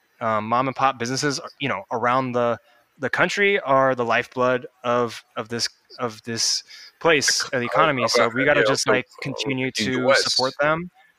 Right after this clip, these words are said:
Speaker 1: Shout out to, um, Think Chinatown, um, for doing all that. And, um, I think they're still collecting donations for possibly new,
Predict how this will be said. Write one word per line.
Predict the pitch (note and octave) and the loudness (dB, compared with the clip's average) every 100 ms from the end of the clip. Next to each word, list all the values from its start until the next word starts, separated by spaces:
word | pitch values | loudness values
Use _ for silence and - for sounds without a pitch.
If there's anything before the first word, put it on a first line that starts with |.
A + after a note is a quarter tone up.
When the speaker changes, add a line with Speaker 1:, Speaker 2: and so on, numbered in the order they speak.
| _ _ | _ _
Speaker 1:
Shout | - C#3 C3 | 0 2 4
out | C3 C3+ | 2 0
to, | - C#3 C3 C3 | -2 -2 0 -2
um, | C3 B2 A#2 A2+ | -2 -2 -2 -8
Think | C3 A#2 | -8 -6
Chinatown, | - A2+ A#2+ B2+ A#2+ A#2+ A#2+ A#2 _ _ _ _ - | -2 -2 -2 0 0 0 -4 -12 _ _ _ _ -4
um, | G#2+ G2+ | -2 -2
for | G2 A#2 A#2 A2+ A2 A2 - - C3 | -6 -2 0 0 0 -4 -6 -10 -6
doing | A#2+ A#2+ | -2 0
all | A2+ G#2+ | 2 2
that. | G#2 G2 - | 0 0 0
And, | C#3 D3+ C#3+ D3+ | 2 4 2 -2
um, | C#3 C3 B2+ B2 C3+ - - | 0 2 0 -2 -10 -18 -18
I | |
think | B2+ A3+ - | -2 -2 2
they're | G3 | 2
still | - - F3 F3 | 2 2 0 2
collecting | D#3 D#3 - D#3 | 2 2 0 -2
donations | C3+ B2 B2 B2 F#3+ G3 G#3 - | 0 0 0 0 0 -2 -6 -8
for | - C#3+ C3+ C3 | -2 2 2 2
possibly | - C#3 E3 C#3 C#3+ C3 - - - _ | 2 2 0 0 -2 -2 -6 -20 -20 _
new, | B2 C3 C#3+ D3 D3 D#3 | -2 2 4 2 2 -2